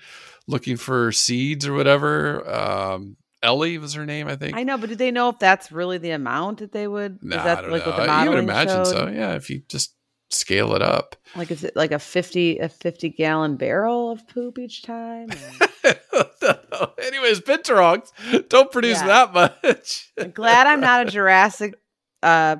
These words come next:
Speaker 2: Park
Speaker 1: <laughs> So,
Speaker 2: zookeeper.
Speaker 1: yes.
Speaker 2: How about that?
Speaker 1: <laughs>
Speaker 2: For, for
Speaker 1: Yeah.
Speaker 2: many reasons,
Speaker 1: Uh,
Speaker 2: many
Speaker 1: yeah,
Speaker 2: reasons,
Speaker 1: yeah.
Speaker 2: but, uh, the herbivore poop included.
Speaker 1: I don't think, uh, uh, the, if you haven't listened to Richard Dawkins' interview, it's very interesting. He does,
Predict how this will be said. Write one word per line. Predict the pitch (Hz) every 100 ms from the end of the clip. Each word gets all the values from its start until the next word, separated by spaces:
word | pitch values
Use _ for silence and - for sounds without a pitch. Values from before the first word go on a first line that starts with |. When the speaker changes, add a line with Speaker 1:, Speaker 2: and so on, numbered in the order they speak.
| _
Speaker 2:
Park | 185 175 170
Speaker 1:
<laughs> |
So, | 151 156
Speaker 2:
zookeeper. | 151 143 - 131 143 151 -
Speaker 1:
yes. | - -
Speaker 2:
How | 156 143
about | 143 139
that? | 101 - _ _ _ -
Speaker 1:
<laughs> | 160
Speaker 2:
For, | 202 196
for | - 226
Speaker 1:
Yeah. |
Speaker 2:
many | 220 226 247 254 254
reasons, | 208 208 160 147 - - -
Speaker 1:
Uh, |
Speaker 2:
many | 175 247 285 294 277
Speaker 1:
yeah, | 277
Speaker 2:
reasons, | 240 208 156 147 -
Speaker 1:
yeah. | 170
Speaker 2:
but, | - - 170
uh, | 170 165 160 165
the | 170 165
herbivore | 175 175 170 175 -
poop | 175 147 _ _
included. | 143 143 147 - - _ _ _ -
Speaker 1:
I | 135
don't | 185 190
think, | 180 175
uh, |
uh, | 143 147 123 139 135
the, | 131 127 117 107 -
if | 127 139
you | 160
haven't | 165 147
listened | 131 123
to | 113
Richard | 104 101
Dawkins' | 101 101 95
interview, | 92 90 92
it's |
very | - 95 95
interesting. | 92 92 90 - 95
He | 101
does, | 98 98 95